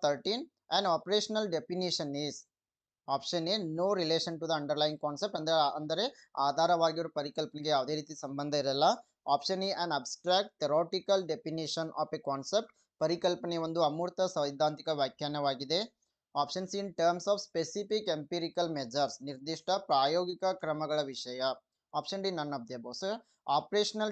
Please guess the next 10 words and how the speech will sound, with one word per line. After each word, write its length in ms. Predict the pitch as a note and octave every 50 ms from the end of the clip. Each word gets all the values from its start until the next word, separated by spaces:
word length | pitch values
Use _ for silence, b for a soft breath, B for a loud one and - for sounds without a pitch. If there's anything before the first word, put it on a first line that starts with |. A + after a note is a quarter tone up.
| F3 E3
definition, 580 | - - D#3+ D#3 D3+ C#3+ B2+ - D3+ D3 D3 C3 - _ _ _ - _ _ -
ಕಾರ್ಯಾಚರಣೆ 680 | D3 D3 D#3 D#3+ F3 F#3+ - - - F3 D3 D3+ D3 C#3+ C#3
ಅಂತ 140 | C3+ B2 - C3+ C3
ಅಂತಂದ್ರೆ, 420 | B2 - B2+ A#2+ A#2+ - C3+ E3 G#3+ B3 B B B B B _ - C#3+
here 240 | D3 E3+ G3 A#3 - - _ _ _ - C#3+ D3
option 280 | D3 - - G#3+ G#3+ G#3 G#3 -
C 140 | F#3+ F#3+ F#3+ F#3 F#3+ G3
is 80 | F#3+ F3 - -
correct, 260 | D3+ C3+ C3 - - _ _ _ _ _ _ _ - D#3+ E3+
in 60 | E3